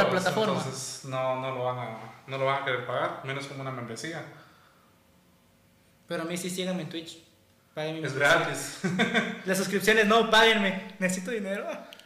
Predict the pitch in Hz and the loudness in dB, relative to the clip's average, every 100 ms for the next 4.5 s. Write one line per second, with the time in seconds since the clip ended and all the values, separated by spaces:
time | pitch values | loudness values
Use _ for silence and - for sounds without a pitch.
0 | - _ _ _ _ _ _ _ 156 - | -20 _ _ _ _ _ _ _ -12 -8
1 | 147 143 - - - - - _ _ _ | -8 -10 -14 -20 -20 -20 -20 _ _ _
2 | _ - 175 180 156 160 165 170 160 135 | _ -12 -8 -6 -6 -6 -6 -8 -8 -8
3 | 143 160 156 139 135 160 156 147 151 147 | -8 -8 -8 -10 -12 -10 -10 -8 -10 -10
4 | 147 147 156 143 | -10 -12 -12 -16